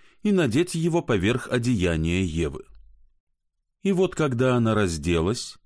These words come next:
и, пожимаясь от лёгкого холода, стала расправлять гусарские рейтузы,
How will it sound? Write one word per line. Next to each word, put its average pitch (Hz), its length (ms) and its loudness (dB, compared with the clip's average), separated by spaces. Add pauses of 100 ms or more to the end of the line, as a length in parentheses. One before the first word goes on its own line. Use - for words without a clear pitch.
(640)
и, 196 80 0
пожимаясь 160 760 2
от 147 160 -2
лёгкого 139 540 0
холода, 127 640 0 (180)
стала 123 400 0
расправлять 113 800 0
гусарские 95 720 0
рейтузы, 143 640 -2